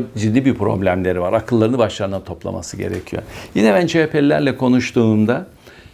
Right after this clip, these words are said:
bir rahatsızlıkları var bir grubun. Onu, bunu da söyleyeyim, belki hani Özgür Özel'e iletirler. Diyorlar ki, Özgür Özel'in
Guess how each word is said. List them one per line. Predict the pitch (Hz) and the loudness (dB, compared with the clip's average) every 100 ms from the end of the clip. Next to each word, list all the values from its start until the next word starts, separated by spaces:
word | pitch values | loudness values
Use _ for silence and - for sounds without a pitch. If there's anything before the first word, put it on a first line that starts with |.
| - | 0
bir | 156 165 | 2 2
rahatsızlıkları | 139 139 - 131 123 117 135 120 | 0 -2 -4 -6 -4 2 4 4
var | 87 87 | 2 -2
bir | 110 110 - _ | -2 -2 -6 _
grubun. | - 90 87 82 98 _ - | -8 -6 -8 -12 -18 _ -4
Onu, | 110 120 | 0 2
bunu | 110 110 | 4 2
da | 113 | 0
söyleyeyim, | - 113 113 120 110 | 0 0 2 2 2
belki | 120 113 | 0 0
hani | 110 110 | -4 -2
Özgür | 101 95 90 | -4 -4 -2
Özel'e | 95 87 90 90 | -2 -2 0 0
iletirler. | 90 95 - 85 80 82 - _ _ - | 0 -2 -4 -4 -4 -6 -14 _ _ 0
Diyorlar | 98 107 113 110 | 2 2 0 -2
ki, | - - - - - - - | -10 -14 -18 -20 -20 -20 -6
Özgür | 92 104 98 123 | -2 0 4 4
Özel'in | 113 87 87 82 | 2 -2 -8 -10